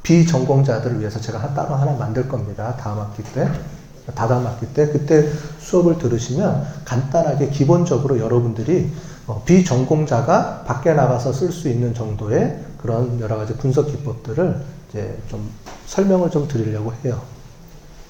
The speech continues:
요런 것들이 아마 많이 쓰이고요.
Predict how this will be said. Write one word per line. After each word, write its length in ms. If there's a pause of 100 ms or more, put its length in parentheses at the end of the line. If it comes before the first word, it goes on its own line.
(760)
요런 180
것들이 240
아마 180
많이 280
쓰이고요. 540